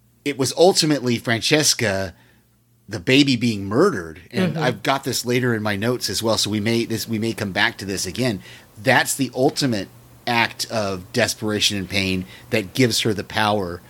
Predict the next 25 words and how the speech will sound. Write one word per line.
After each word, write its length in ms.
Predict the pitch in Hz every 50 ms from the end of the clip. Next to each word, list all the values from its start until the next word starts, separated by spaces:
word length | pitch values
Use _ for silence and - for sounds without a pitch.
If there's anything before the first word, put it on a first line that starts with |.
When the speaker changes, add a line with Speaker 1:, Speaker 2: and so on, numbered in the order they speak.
| - - - - - - -
Speaker 1:
to 520 | - - 135 120 110 101 95 92 92 92 - - - - -
break 300 | - 117 110 107 - -
out 180 | 107 104 107
of 160 | 98 92 78 76
the 80 | -
hut. 160 | - - -
And 100 | 151 143
I 60 | 170 233
think 120 | 220 170
Speaker 2:
Mm-hmm. 40 | 131 127
Speaker 1:
that's 160 | 123 120 -
basically 340 | - 120 120 - - 123 107
what 180 | 113 110 101 101
Geralt 440 | 110 104 107 107 104 101 - - - _ - - - _
says 460 | - - - - 143 151 156 127 95
there 160 | 107 113 107
at 60 | 101 92
the 160 | 104 110 135
end 160 | 143 123 101
when 100 | 107 98
they 140 | 101 104 98
find 480 | - - 120 127 127 120 113 107 101 - - - - - - _ _
the 220 | 117 117 113 -
empty 340 | 120 117 107 92 - 104 92
hut. 540 | - - 127 135 123 98 - - - - -